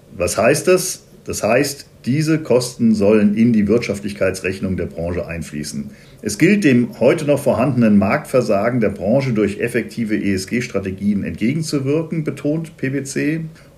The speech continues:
Und da die Herausforderungen, die mit der Implementierung von E-S-G-Kriterien verbunden sind, in der Immobilienbranche noch viele Fragen aufwerfen, will dieses Handbuch dafür den Handlungsrahmen abstecken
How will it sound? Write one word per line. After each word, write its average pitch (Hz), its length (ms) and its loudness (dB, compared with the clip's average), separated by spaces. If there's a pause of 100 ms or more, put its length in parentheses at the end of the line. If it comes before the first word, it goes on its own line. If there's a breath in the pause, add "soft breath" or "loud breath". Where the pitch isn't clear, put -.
(120)
Und 101 420 0
da 95 100 0
die 98 120 -2
Herausforderungen, 95 1120 2
die 87 80 -8
mit 90 200 -6
der 80 180 0 (140)
Implementierung 98 720 -2
von - 240 -4
E-S-G-Kriterien 104 920 -2
verbunden 135 480 -2
sind, 131 280 -2 (240 loud breath)
in 110 120 0
der 101 140 2
Immobilienbranche 107 760 2
noch 98 140 6
viele 104 180 0
Fragen 110 400 0
aufwerfen, 117 640 0
will 135 280 2
dieses 110 380 -2
Handbuch 113 460 -2
dafür 104 440 0
den 87 240 -4
Handlungsrahmen 107 640 -2
abstecken 101 640 -2